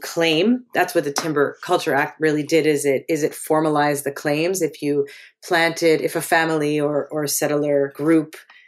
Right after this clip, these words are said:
planted a certain number of trees, they could send that claim to Washington, and in return, they would own the land, land that was, you know, never under those, those kinds of declarative terms prior to federal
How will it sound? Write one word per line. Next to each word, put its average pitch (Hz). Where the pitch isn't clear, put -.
planted 208
a 185
certain 160
number 160
of 151
trees, 160
they 139
could 156
send 156
that 160
claim 165
to -
Washington, 143
and 143
in 156
return, 151
they 170
would 170
own 147
the 139
land, 139
land 156
that 139
was, -
you 156
know, 151
never 151
under 147
those, 139
those 147
kinds 135
of 131
declarative 143
terms 151
prior 156
to 170
federal 135